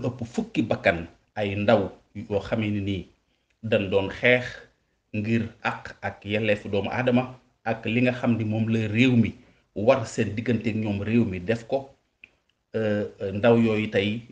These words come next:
ñoom ñoo daanu. Muy espoir boo xam ni seen famille amoon na ko ci ñoom. Ñiy ñaan Yàlla na leen Yàlla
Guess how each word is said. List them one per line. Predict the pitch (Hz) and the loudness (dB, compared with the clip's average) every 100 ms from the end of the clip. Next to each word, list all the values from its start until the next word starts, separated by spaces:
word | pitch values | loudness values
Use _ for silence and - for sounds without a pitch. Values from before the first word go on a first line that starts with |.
| 90 | -8
ñoom | 101 98 | -6 -6
ñoo | 95 90 | -4 -6
daanu. | 85 87 78 67 _ _ _ _ _ _ _ _ _ _ | -6 -8 -8 -10 _ _ _ _ _ _ _ _ _ _
Muy | 107 101 104 - | -4 -2 -4 -6
espoir | 107 - 98 98 98 - _ _ _ _ | -14 -4 0 0 -2 -10 _ _ _ _
boo | 101 | -4
xam | 101 101 | -4 -4
ni | 98 101 | -4 -4
seen | 110 95 98 | -4 -4 -4
famille | - 101 101 | -4 -4 -4
amoon | 92 92 | -6 -6
na | 87 | -4
ko | 95 98 | -4 -6
ci | - 92 | -8 -6
ñoom. | 90 90 98 _ _ _ _ _ 101 | -4 -6 -8 _ _ _ _ _ -4
Ñiy | 107 107 | 0 2
ñaan | 107 95 120 120 _ _ _ _ _ - | 2 0 -4 -10 _ _ _ _ _ -8
Yàlla | 101 107 98 104 - | 0 0 0 -2 -2
na | 107 98 | -6 -6
leen | 98 92 | -6 -6
Yàlla | 95 95 92 | -6 -4 -6